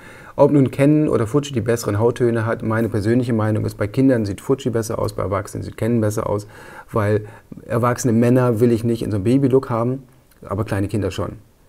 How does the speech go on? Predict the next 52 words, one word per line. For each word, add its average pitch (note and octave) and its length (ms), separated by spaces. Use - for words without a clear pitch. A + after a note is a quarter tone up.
Aber A2 100
das A2 120
ist - 20
meine G#2+ 160
persönliche A#2 400
Präferenz, G#2+ 480
wir G#2+ 60
reden G#2+ 180
von G2+ 120
Nuancen G#2 520
und G2 80
man G2+ 100
kann G#2+ 120
das F2+ 100
natürlich G2 240
konfigurieren. G#2+ 640
Auf A2 140
jeden A#2+ 140
Fall G#2+ 140
sind G#2+ 140
beide G#2+ 400
sehr, A2 260
sehr G2+ 120
gut G#2+ 180
und G2 140
beide, G2 320
also F#2+ 240
meiner G#2 260
Meinung F#2+ 280
nach, G2+ 220
haben G2+ 140
die F#2+ 100
besten F#2+ 340
Hauttöne. G#2 460
Alle G2+ 160
anderen F#2 320
können F#2+ 160
sich - 80
da F#2 140
noch F2+ 80
eine F2+ 100
Scheibe - 300
abschneiden. - 420
Aber G2 80
es A2 80
sind C3+ 120
nur C3 80
noch A#2+ 100
Nuancen. G#2 480
Die - 80
anderen G2+ 180
haben G2 200